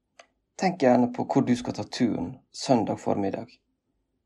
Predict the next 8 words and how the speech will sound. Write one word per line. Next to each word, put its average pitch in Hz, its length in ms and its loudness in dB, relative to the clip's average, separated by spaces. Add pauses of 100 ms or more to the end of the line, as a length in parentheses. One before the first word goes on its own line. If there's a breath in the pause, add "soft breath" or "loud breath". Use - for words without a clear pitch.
(140)
Det 139 160 4
kan - 140 0
fort - 280 -12
bli - 140 -4
starten - 640 -4 (340)
på 104 140 -2
noe 101 320 -2
veldig 107 460 -2